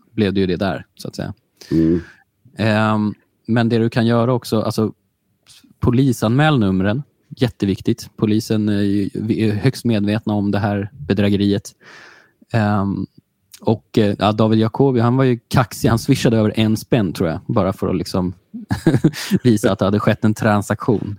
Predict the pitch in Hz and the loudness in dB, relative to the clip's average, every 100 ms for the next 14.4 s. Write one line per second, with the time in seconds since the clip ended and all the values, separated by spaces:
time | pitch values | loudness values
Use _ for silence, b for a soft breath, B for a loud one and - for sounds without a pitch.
0 | - 107 101 104 151 139 113 107 104 101 | -6 -2 0 4 4 6 4 4 2 0
1 | 110 104 104 107 135 117 104 98 98 95 | 0 2 2 2 2 0 -2 -2 0 0
2 | 92 - 98 - - - 98 95 95 98 | -2 -4 -4 -4 -8 -4 0 0 0 -2
3 | 95 - 92 90 87 90 90 87 87 87 | -2 -2 -2 0 -2 -4 -2 -2 -2 -6
4 | - _ - 95 101 101 98 92 _ _ | -10 _ -2 0 0 0 -2 -4 _ _
5 | _ _ - - - - - - 104 95 | _ _ -12 -12 -14 -16 -6 0 0 -2
6 | - _ _ _ _ - 113 - 135 120 | -8 _ _ _ _ -4 -4 0 2 2
7 | 127 120 110 104 110 110 107 104 104 98 | 2 0 0 0 2 0 0 -2 0 -2
8 | - 95 - _ _ _ 104 101 117 160 | -2 -6 -8 _ _ _ 0 2 4 4
9 | 101 95 110 B B B - 120 151 127 | 4 2 0 B B B -2 0 2 4
10 | 120 143 104 95 95 95 95 92 - _ | 4 2 2 0 -2 -2 -4 -4 -8 _
11 | - - - - - - 123 123 - 120 | -20 -18 -16 -16 -20 -6 0 0 0 2
12 | 123 127 147 127 107 104 110 107 110 135 | 6 6 6 4 2 2 0 2 2 2
13 | 113 92 90 92 101 98 - 92 113 - | 0 -2 -2 -2 -2 -4 -4 0 0 -2
14 | - 98 - | -8 -6 -6